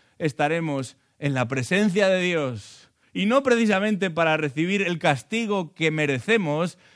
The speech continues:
sino para disfrutar de la bendición y el premio que nunca merecimos. La gloria reservada solamente a aquellos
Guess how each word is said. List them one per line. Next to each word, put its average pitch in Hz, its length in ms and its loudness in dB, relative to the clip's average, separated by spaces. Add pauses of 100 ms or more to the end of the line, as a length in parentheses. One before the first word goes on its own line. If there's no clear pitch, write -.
(120)
sino 151 460 -4
para 135 480 0 (1600)
disfrutar 120 960 -4 (120)
de 123 300 -10
la 120 120 -4
bendición 123 680 -4
y 123 80 -2
el 113 140 -4
premio 113 600 -4 (420)
que 113 160 -4
nunca 104 600 -4 (100)
merecimos. 95 920 -8 (560)
La 147 200 -2
gloria 170 520 2
reservada 156 640 0
solamente 151 480 -6
a 123 40 -2
aquellos 117 680 -6